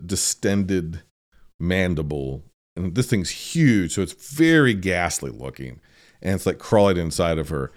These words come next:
He finally breaks in, finds her. She's now possessed. She's got the huge smile on her face. She sets herself on fire.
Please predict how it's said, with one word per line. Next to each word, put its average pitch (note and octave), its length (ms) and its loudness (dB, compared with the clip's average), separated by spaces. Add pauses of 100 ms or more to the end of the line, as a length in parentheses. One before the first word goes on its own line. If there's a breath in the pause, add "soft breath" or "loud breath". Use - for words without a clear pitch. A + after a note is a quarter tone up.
(260 soft breath)
He - 80 -12
finally A#2 420 2
breaks F#2 440 0
in, D#2+ 320 -2 (320 soft breath)
finds F2 360 2
her. D#2+ 180 0
She's A#2 320 0
now F#2+ 220 2
possessed. E2 600 -2
She's D#2 100 -8
got C#2+ 100 -4
the - 60 -18
huge G#2 300 -6
smile E2+ 140 -2
on D#2+ 40 -2
her D#2 80 -4
face. D#2 380 -4
She - 160 -16
sets - 320 -4
herself D#2 280 -6
on C#2+ 180 -8
fire. C#2 420 -6